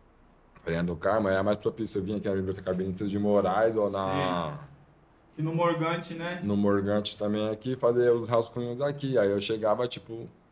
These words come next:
Speaker 1: sentava ali no livro pra fazer um rascunho. Dava pras minas passar limpo com a letra bonitinha, metia as capas e tal. Era mó doideira. Então, tipo assim, sempre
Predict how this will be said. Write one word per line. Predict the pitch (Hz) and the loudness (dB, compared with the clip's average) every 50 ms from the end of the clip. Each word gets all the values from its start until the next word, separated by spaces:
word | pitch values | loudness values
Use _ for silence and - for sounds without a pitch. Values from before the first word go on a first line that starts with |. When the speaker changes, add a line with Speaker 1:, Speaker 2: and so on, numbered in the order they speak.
| _ _ _ _ _ _ _ - | _ _ _ _ _ _ _ -6
Speaker 1:
sentava | 123 127 120 123 - 131 131 131 127 120 | -4 -4 -2 0 2 2 4 6 6 6
ali | 117 117 117 | 6 4 2
no | 117 117 | -2 -2
livro | 120 127 127 123 123 | -2 -2 -2 -2 -4
pra | - - 123 120 | -4 -2 -2 -2
fazer | 123 117 107 110 | -2 -2 -4 -2
um | 110 | -4
rascunho. | 117 113 113 113 - 120 110 - - - - - - - - - - - - - - - - _ _ _ _ _ _ _ _ - | -2 -2 -4 -4 -4 -6 -6 -6 -8 -10 -14 -16 -20 -20 -20 -20 -20 -20 -20 -20 -20 -20 -20 _ _ _ _ _ _ _ _ -6
Dava | - 95 101 101 | 0 2 2 4
pras | 98 120 113 107 | 4 4 2 2
minas | 107 113 113 110 | 2 -2 -2 0
passar | - 113 110 - 104 101 | 0 0 0 0 -2 -2
limpo | 107 110 104 107 | -2 -4 -6 -8
com | - - 107 | -8 -4 -4
a | 104 | -2
letra | 104 104 110 107 | -2 -2 -4 -4
bonitinha, | 110 113 113 117 113 113 - 113 117 123 127 131 | -4 -4 -4 -4 -6 -4 -4 -4 -4 -2 -4 -4
metia | 127 117 - - - 117 117 117 | -4 -4 -4 -4 -2 0 0 0
as | 117 - | 0 -2
capas | - - 123 123 123 123 - 113 110 | -4 -2 0 2 2 0 0 -2 -4
e | - | 0
tal. | - 120 120 120 120 117 - - - - - - - - _ _ _ - - - - - | 0 2 4 4 2 0 -2 -10 -20 -20 -20 -20 -20 -20 _ _ _ -20 -20 -20 -16 -8
Era | - 98 101 104 | -4 0 0 2
mó | 104 110 113 | 2 2 2
doideira. | 127 127 - - - 151 143 139 131 | 0 -2 -4 -4 -2 -2 0 0 0
Então, | 117 - 113 110 | 0 0 0 -2
tipo | 104 - - 113 - 131 | -2 -2 -6 -2 0 0
assim, | 127 127 131 120 110 101 | 0 2 0 -2 -2 0
sempre | - - 117 113 117 143 151 156 160 156 | 0 2 0 0 0 -2 -4 -2 -2 -2